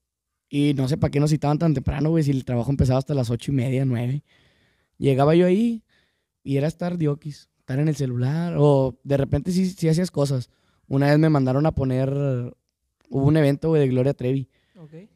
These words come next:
Speaker 1: Y había mucha, muchos gays y muchas, así, muchas,
Speaker 2: <laughs>
Speaker 1: muchas personas. Y te digo, o
Speaker 2: De
Speaker 1: sea,
Speaker 2: gustos raros, se dice.
Speaker 1: sí, sí, sí, o sea, se respeta, ¿va? Y lo, el pedo fue, güey,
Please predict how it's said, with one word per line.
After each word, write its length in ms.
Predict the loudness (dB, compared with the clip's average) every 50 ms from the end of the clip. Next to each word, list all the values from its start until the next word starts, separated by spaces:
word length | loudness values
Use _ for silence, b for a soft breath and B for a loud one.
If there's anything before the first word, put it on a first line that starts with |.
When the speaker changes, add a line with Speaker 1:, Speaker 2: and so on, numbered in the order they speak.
| _ _ _ _ _ _ _ _
Speaker 1:
Y 240 | 0 2 4 4 4
había 240 | 4 2 0 0
mucha, 540 | 0 -2 -4 -4 -2 -2 0 0 0 0 -2 -2
muchos 320 | -4 -4 -4 -4 -6 -6
gays 480 | -6 -6 -6 -6 -4 -4 -4 -6 -6 -6
y 560 | -6 -4 -2 -2 -2 -2 -4 -4 -6 -6 -8 -6 -6
muchas, 380 | -4 -4 -2 -4 -4 -6 -6 _ _ _ -20 -20 _
así, 300 | -4 -4 0 2 2 2
muchas, 420 | 2 0 0 -2 -4 -6 -6 -12 _ -20 _ _ _
Speaker 2:
<laughs> 220 | _ _ _ _
Speaker 1:
muchas 300 | -4 -4 -4 -2 -4 -2
personas. 480 | 0 0 2 2 2 2 0 0 -4 -6 _ _ _ _ _ _ _ _ _ _
Y 180 | -2 0 0 0
te 120 | 0 0
digo, 240 | 0 2 2 4 2
o 40 | 2
Speaker 2:
De 60 | 2
Speaker 1:
sea, 100 | 2 2 2
Speaker 2:
gustos 180 | 2 2 0 -2
raros, 320 | -4 -6 -8 -8 -10 -12 -12
se 60 | -12 -12
dice. 80 | -4 0 2 2 4 2
Speaker 1:
sí, 0 | 2 2
sí, 40 | 2
sí, 120 | 2 2
o 60 | 2
sea, 320 | 2 2 0 0 -2 -4 -8 -12 _ _ _ _ _
se 160 | -8 -6 -4
respeta, 460 | -4 -4 -4 -4 -4 -6 -4 -4 -4 -4
¿va? 220 | -4 -4 -6 -8 _ _ _ _ _ _ _ _ _ _ _ _ _ _
Y 120 | -2 0
lo, 880 | 2 4 4 4 4 4 4 4 4 4 4 4 2 2 0 -4 -8 _ _ _ _ _ _ _ _ _
el 180 | -6 -6 -6 -4
pedo 240 | -4 -2 0 0 0
fue, 240 | 2 2 4 4 4
güey, 280 | 4 2 0 -2 -4